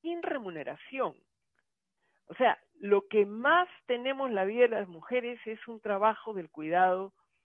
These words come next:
sin reconocimiento, ni social ni económico. Pero cuando se mide el impacto económico que tiene el cuidado, resulta que es una proporción altísima del Producto Bruto Interno.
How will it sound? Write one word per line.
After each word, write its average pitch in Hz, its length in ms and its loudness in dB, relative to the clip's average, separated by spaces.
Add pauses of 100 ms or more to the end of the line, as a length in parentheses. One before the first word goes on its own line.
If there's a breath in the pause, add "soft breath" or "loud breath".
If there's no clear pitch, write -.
(380)
sin 262 180 -6
reconocimiento, 170 1300 -10
ni 254 320 -6
social 277 500 -6
ni 254 100 -8
económico. 175 800 -10 (440 soft breath)
Pero 190 280 6 (100)
cuando 196 480 6 (120)
se 180 140 -4
mide 202 680 -2 (320)
el 160 240 -2
impacto 156 960 -2 (500)
económico 180 800 -4
que 147 160 -12
tiene 208 220 -4
el 208 140 -4
cuidado, 196 520 4
resulta 214 540 -8
que 214 140 -10
es - 120 -14
una 214 180 -6
proporción 180 600 -10
altísima 175 680 -8
del 147 220 -10
Producto 165 440 -12
Bruto 180 280 -10
Interno. 160 500 -8